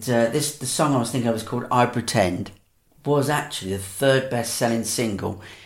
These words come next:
in the U K in nineteen sixty-eight. The only two to beat it, uh,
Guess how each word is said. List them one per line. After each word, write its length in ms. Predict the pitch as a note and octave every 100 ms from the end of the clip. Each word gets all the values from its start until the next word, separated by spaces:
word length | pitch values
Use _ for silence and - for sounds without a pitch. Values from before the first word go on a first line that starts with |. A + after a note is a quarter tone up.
| -
in 120 | - A#2+
the 60 |
U 200 | A2+ A2+
K 260 | A2 A2 G2+
in 80 | A2
nineteen 320 | A2 G#2 A2
sixty-eight. 800 | - - - G#2 F#2 F2 - - - - - - - -
The 100 | C3+
only 180 | D3+ D3+
two 180 | - C#3
to 80 | C3+
beat 380 | B2+ B2 -
it, 140 | - -
uh, 140 | A#2